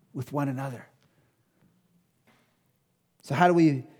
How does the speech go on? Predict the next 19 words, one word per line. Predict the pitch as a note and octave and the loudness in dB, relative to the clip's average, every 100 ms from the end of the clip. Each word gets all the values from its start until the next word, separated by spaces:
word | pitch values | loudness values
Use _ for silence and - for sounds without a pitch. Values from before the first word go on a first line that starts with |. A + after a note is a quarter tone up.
| _ - | _ 0
hold | F3+ E3+ - | 2 2 2
firm | F3+ E3 | 2 4
in | D3+ | 2
our | C#3 | 0
confidence | - F3+ F3 E3+ D3+ B2+ - | 0 4 4 2 -2 -4 0
that | D3 C#3 | 2 2
we | D3 C#3+ C3+ - _ _ _ | 0 -2 -6 -18 _ _ _
had | - F3 | 2 4
when | D#3+ | 4
we | D3 | 2
first | F#3 E3+ | 2 0
came | - E3+ | 0 0
to | D#3 | 0
faith | D3+ E3+ D#3+ D3 | 0 2 2 0
in | |
Christ? | - C3+ B2 | -2 -4 -2
Think | - F3+ | -4 -2
about | C#3+ A2+ A2 | 0 -2 -2
that. | G#2 E2+ | -8 -8